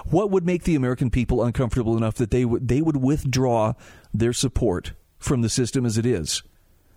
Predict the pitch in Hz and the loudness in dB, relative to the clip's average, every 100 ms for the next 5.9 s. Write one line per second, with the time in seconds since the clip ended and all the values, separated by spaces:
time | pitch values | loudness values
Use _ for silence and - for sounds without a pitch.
0 | _ - 127 135 214 185 156 - 226 214 | _ -6 -2 0 0 0 0 0 0 0
1 | 135 135 143 - 190 160 175 180 123 - | 0 0 0 2 0 2 0 0 -2 -2
2 | 156 147 123 135 139 120 - - - - | 0 0 0 0 0 -2 -6 -18 -18 -4
3 | 131 117 113 107 - - - - 165 - | -2 0 -2 -4 -16 -20 -8 -4 -4 0
4 | 190 165 156 170 - _ _ _ _ - | 0 2 0 -2 -4 _ _ _ _ -8
5 | 123 143 160 131 123 147 165 120 165 | -2 0 0 0 0 2 2 2 0